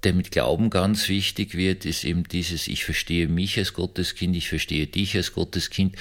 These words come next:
Das heißt, ich gönne dir deine Selbstbestimmung. Und dann werden halt auch Kinder gesund, weißt?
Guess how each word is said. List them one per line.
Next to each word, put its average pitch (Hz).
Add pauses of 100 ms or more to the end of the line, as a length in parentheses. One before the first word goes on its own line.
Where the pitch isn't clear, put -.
(400)
Das -
heißt, 107
ich - (260)
gönne 104
dir 98
deine 87 (720)
Selbstbestimmung. 71 (1160)
Und 98 (680)
dann 90
werden 87
halt 92
auch 82
Kinder 90
gesund, 85
weißt? -